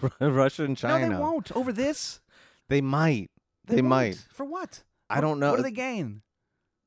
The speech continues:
Speaker 1: Uh, just opposing us. Just getting us to stop. <laughs>
Speaker 2: Well, whatever, dude. We're never gonna stop. <laughs>
Speaker 1: Yes, we're, no, we're not.
Speaker 2: Hey, Russia and China, we're not gonna stop. Sorry.
Speaker 1: Ugh.
Speaker 2: I'm not saying I agree with it,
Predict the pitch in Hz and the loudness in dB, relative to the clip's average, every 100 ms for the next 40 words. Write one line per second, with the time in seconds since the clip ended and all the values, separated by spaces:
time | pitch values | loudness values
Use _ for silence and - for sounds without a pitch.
0 | _ _ - _ - 107 120 107 - - | _ _ -20 _ -20 -10 -8 -8 -8 0
1 | 120 127 107 82 76 - - - - 120 | 2 2 0 -6 -10 -14 -12 -8 -2 0
2 | 123 120 - - 107 95 78 - - 170 | 0 -2 -6 -2 0 0 -4 -14 -8 -8
3 | 226 214 117 170 190 131 123 131 120 _ | -8 -10 -8 -6 -4 -4 -4 -6 -6 _
4 | _ - 147 202 170 170 165 156 - - | _ -10 -2 2 4 4 2 0 -2 0
5 | 175 143 180 139 - 285 - - 139 147 | 0 2 2 -2 0 6 6 4 -2 2
6 | 165 - 143 139 135 120 - 214 214 95 | 2 2 0 -4 -4 -6 -2 0 0 -4
7 | - 127 170 196 220 185 170 165 190 226 | -8 4 4 6 2 2 0 0 0 -2
8 | 131 156 170 202 185 143 135 104 - _ | -2 0 0 0 -4 -4 -6 -6 -8 _
9 | _ - - 156 147 120 110 80 - _ | _ -14 -2 2 2 0 -4 -6 -14 _
10 | _ _ _ 139 175 - 175 139 131 127 | _ _ _ -6 -4 -2 -2 -2 -4 -4
11 | 156 117 104 | -4 -4 -8